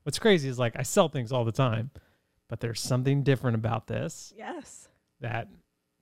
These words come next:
Speaker 1: makes my butt clench just a little bit tighter than normal.
Speaker 2: Credit or debit?
Speaker 1: Credit or debit. Um, hopefully credit when you check out.
Speaker 2: <laughs>
Speaker 1: Um, and so the link is in the description. So let, let me just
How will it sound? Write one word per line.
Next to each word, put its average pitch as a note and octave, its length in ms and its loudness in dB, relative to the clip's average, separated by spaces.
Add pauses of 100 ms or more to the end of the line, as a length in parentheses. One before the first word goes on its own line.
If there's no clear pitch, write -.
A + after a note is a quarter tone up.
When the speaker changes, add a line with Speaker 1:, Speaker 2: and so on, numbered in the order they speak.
(140)
Speaker 1:
makes A2+ 240 -8
my A2 80 -2
butt A2 260 -2
clench A2+ 360 -8
just - 180 -14
a - 20 -14
little D#3+ 240 -4
bit G3 160 -6
tighter D3 320 0
than D#3+ 140 -6
normal. C3 400 -8 (340)
Speaker 2:
Credit C#4 320 -2
or E4+ 100 -4
debit? F4+ 360 -4
Speaker 1:
Credit C3 220 -4
or C#3+ 100 -4
debit. B2+ 320 -6 (100)
Um, B2 520 2 (520)
hopefully C#3+ 500 4
credit C#3 420 -4 (440)
when - 120 6
you A#2 80 -2
check - 240 2
out. C3+ 320 -2
Speaker 2:
<laughs> - 40 -20 (180)
Speaker 1:
Um, B2+ 520 0 (1400)
and D#3+ 160 0
so C#3+ 460 -2 (1040)
the D#3+ 140 0
link G3+ 220 2
is E3+ 100 -6
in E3+ 80 -2
the D3+ 60 2
description. A#2+ 340 -4
So D3+ 160 0
let, G3+ 180 -4
let G3+ 160 2
me G#3 80 4
just E3+ 400 -4